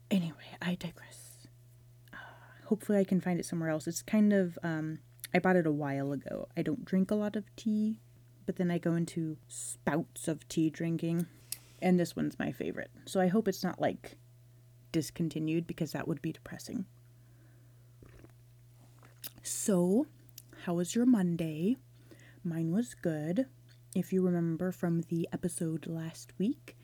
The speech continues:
I challenged you to wake up on Monday and try to just speak some positivity into it. Like, "I am happy to get up today. I am happy that it's Monday,"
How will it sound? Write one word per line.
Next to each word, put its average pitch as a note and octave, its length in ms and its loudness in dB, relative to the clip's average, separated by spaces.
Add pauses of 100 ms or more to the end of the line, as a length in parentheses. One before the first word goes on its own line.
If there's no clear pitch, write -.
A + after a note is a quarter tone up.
(400)
I F3 100 -2
challenged E3+ 720 -2
you E3+ 120 0
to - 200 -8
wake E3+ 180 -2
up F#3 140 -4
on E3+ 200 -2
Monday E3 520 -4 (320)
and D#3+ 600 -2
try E3 340 -2
to D#3 400 -4 (680)
just - 460 -6
speak - 260 -2
some E3+ 180 -2
positivity F3 920 -2
into A3 260 4
it. - 300 -6 (220)
Like, D#3+ 340 -10 (560)
"I E3+ 120 0
am E3 240 0
happy D#4 400 8
to D4+ 140 4
get D4 160 0
up D4+ 140 0
today. C#4 480 2
I E3 60 -4
am E3+ 120 -2
happy C4+ 320 2
that A#3+ 160 -2
it's - 180 -10
Monday," G#3+ 340 2